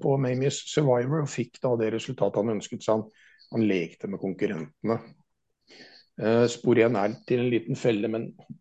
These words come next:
på tunge baner så pleier det som oftest å komme en åpning til slutt, altså, for det kommer alltid noen som er overkåte og ladder, og det pleier å bli åpninger. Ty Vermont er jeg med eier litt selv i en liten part. Eh,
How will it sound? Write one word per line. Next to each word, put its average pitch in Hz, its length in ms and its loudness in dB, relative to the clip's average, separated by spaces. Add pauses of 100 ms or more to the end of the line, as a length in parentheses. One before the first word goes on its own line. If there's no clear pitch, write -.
på 117 120 -6
tunge 104 320 -2
baner 107 320 -4
så 107 120 -8
pleier 104 320 -8
det 104 100 -12
som 107 140 -10
oftest - 360 -14
å 110 40 -12
komme 98 240 -10
en 101 80 -6
åpning 104 340 -8
til 101 140 -12
slutt, - 240 -14
altså, - 240 -14
for - 160 -10
det - 40 -6
kommer 110 200 -2
alltid 104 240 -6
noen 104 160 -8
som 113 160 -10 (640)
er 101 160 -2
overkåte 101 1040 -2 (300)
og - 180 -6
ladder, 101 480 0
og 110 320 -8
det 135 240 -14
pleier 101 240 -2
å 104 80 0
bli 92 140 -2
åpninger. 101 400 -6 (880)
Ty 156 280 10
Vermont 170 640 6 (160)
er 110 160 4
jeg 120 80 4
med 135 100 4
eier 107 300 2
litt 139 100 2
selv 117 320 2
i 160 80 0
en 139 160 0
liten 127 240 -6
part. - 300 -10 (320)
Eh, 135 640 2